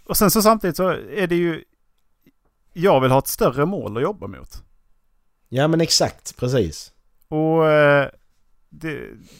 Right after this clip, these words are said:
Speaker 1: det är ju såklart farligt att säga det, nämna det i ett offentligt forum, men det är en,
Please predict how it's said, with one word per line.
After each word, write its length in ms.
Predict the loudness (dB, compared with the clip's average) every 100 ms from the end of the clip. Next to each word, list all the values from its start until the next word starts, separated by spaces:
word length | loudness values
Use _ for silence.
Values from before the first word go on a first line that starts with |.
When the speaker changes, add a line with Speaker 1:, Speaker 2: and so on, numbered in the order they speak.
| 0
Speaker 1:
det 80 |
är 40 | 4
ju 120 | 4
såklart 300 | 4 0 0
farligt 280 | 2 0 0
att 120 | -4
säga 200 | 0 0
det, 280 | 0 -2 -2
nämna 260 | -2 -2
det 80 | -2
i 40 | -4
ett 140 | -6
offentligt 340 | -8 -8 -8
forum, 300 | -8 -8 -6
men 120 | -8 -4
det 60 |
är 180 | -2 -2
en, 300 | -2 -4 -6